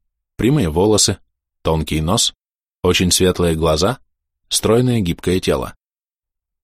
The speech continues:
С годами сходство только увеличивалось, лишая Себастьяна душевного равновесия. Себастьян сделал долгую затяжку, вспомнив упрёки Ники два часа тому назад. Неужели он и в самом деле принёс в жертву своему самолюбию любовь к детям?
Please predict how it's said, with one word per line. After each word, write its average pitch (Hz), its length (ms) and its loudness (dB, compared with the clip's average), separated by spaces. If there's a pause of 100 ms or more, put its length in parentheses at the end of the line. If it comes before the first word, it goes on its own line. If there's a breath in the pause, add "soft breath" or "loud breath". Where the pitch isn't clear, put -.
(380)
С 85 120 -2
годами 143 380 2
сходство 127 460 2
только 113 280 0
увеличивалось, 117 680 0
лишая 90 320 2
Себастьяна 98 580 2
душевного 87 480 0
равновесия. 92 680 0 (1300)
Себастьян 85 540 0
сделал 82 400 2
долгую 82 360 0
затяжку, 90 460 -2
вспомнив 98 520 0
упрёки 92 360 2
Ники 98 300 0
два 90 180 2
часа 90 300 0
тому 90 220 0
назад. 92 440 -4 (1040)
Неужели 82 540 0
он 104 200 2
и 104 60 0
в - 80 -2
самом 98 400 2
деле 98 240 2
принёс 92 400 0
в 82 100 -4
жертву 92 360 0
своему 90 360 0
самолюбию 85 580 0
любовь 80 360 0
к 80 100 -6
детям? 85 400 -2